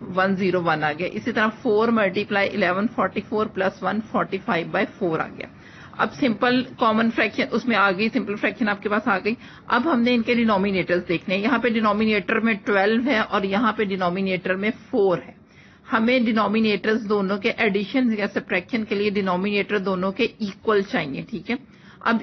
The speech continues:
equal denominator के लिए हम क्या कर सकते हैं? ये ट्वेल्व है और ये फ़ोर है। अगर हम फ़ोर को थ्री से multiply करें, तो फ़ोर थ्रीज़ आपके पास क्या आ जाता है? ट्वेल्व आ जाता है। तो इसका मतलब है, ये जो फ़ोर्टी फ़ाइव बाय फ़ोर वाली fraction है, इसको हम थ्री से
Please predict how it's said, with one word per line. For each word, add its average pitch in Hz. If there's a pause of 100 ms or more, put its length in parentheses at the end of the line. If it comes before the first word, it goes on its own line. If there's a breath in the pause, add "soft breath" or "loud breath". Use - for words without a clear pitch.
equal 254
denominator 214
के 208
लिए 202
हम 208
क्या 202
कर 208
सकते 208
हैं? 226
ये 226
ट्वेल्व 202
है 240
और -
ये 202
फ़ोर 208
है। 226
अगर 220
हम 233
फ़ोर 208
को 214
थ्री 233
से 247
multiply 185
करें, 190
तो 202
फ़ोर 196
थ्रीज़ 196
आपके 190
पास 190
क्या 190
आ -
जाता 175
है? 226 (400 loud breath)
ट्वेल्व 196
आ 156
जाता 143
है। - (320 loud breath)
तो 226
इसका 240
मतलब 208
है, 214
ये 220
जो 220
फ़ोर्टी 220
फ़ाइव 226
बाय 202
फ़ोर 226
वाली 208
fraction 202
है, 214
इसको -
हम 220
थ्री 202
से 220